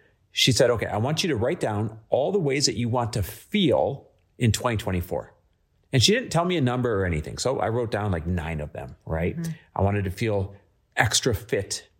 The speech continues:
Speaker 1: I wanted to feel high energy. I wanted to feel happy. I wanted to feel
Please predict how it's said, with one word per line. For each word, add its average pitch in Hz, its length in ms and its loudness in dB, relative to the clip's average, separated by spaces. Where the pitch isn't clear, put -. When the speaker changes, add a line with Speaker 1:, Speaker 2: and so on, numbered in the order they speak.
Speaker 1:
I - 60 -2
wanted 107 280 2
to 110 40 -4
feel 107 360 -2
high 107 420 -2
energy. 98 600 -2
I 101 60 -6
wanted 104 220 0
to 104 80 -2
feel 98 180 -4
happy. 95 640 -2
I 92 80 -4
wanted 98 240 -2
to 92 60 -4
feel 104 380 -2